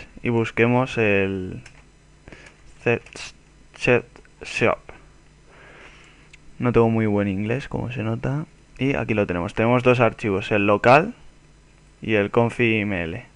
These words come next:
Yo lo abro con Microsoft Visual Studio. Y bueno, si veis, el local tiene partes en inglés, me imagino que se puede modificar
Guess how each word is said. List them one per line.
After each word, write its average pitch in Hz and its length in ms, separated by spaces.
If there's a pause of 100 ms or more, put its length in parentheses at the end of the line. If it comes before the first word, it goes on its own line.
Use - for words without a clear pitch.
(140)
Yo 117 160
lo 117 140
abro 113 260
con 113 260
Microsoft 113 840
Visual 113 480
Studio. 139 500 (1080)
Y 127 80
bueno, 127 320
si - 180
veis, 139 400 (120)
el 120 960
local 135 480 (2750)
tiene 135 360
partes 127 420
en 120 100
inglés, 120 420
me 139 80
imagino 117 380
que 113 80
se 113 140
puede 113 180
modificar 107 720